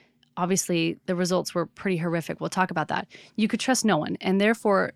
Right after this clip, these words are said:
voicing dissatisfaction or dissent, even in the walls of your own home, was not a possibility. Proper communists didn't actually shop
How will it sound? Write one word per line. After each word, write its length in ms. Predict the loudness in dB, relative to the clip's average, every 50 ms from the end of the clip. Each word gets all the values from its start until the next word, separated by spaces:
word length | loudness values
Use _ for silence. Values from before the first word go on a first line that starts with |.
| _ -12
voicing 640 | -6 0 4 6 6 6 4 2 2 2 2 2
dissatisfaction 840 | 0 0 0 2 2 2 2 2 2 4 4 4 4 2 -2 -4 -2 -4
or 100 | -4 -4
dissent, 400 | -4 -2 0 2 2 2 0 -2
even 280 | -4 -2 0 0 -2 -2
in 180 | -2 -2 0 0
the 80 | 2
walls 220 | 2 2 2 2 0
of 80 | -2
your 140 | -2 -2 0
own 100 | 0 0
home, 260 | 0 0 -2 -2 -2 -6 -12 -20 -20 -20 -20 _ -2
was 220 | 0 0 0 0 -4 _ _ -2
not 240 | 0 2 2 2 2
a 60 | 2
possibility. 760 | 2 0 0 0 0 2 2 4 4 4 2 0 -4 -6 -10 _ _ _ _ _ _ _ _ _ _ _ _ -4
Proper 300 | 4 4 6 6 6 2
communists 640 | 0 4 4 4 4 6 4 2 2 2 0 -2 0
didn't 260 | 2 2 4 4 4
actually 400 | 4 2 2 2 0 0 0 0
shop 440 | 0 0 2 4 4 4 4 2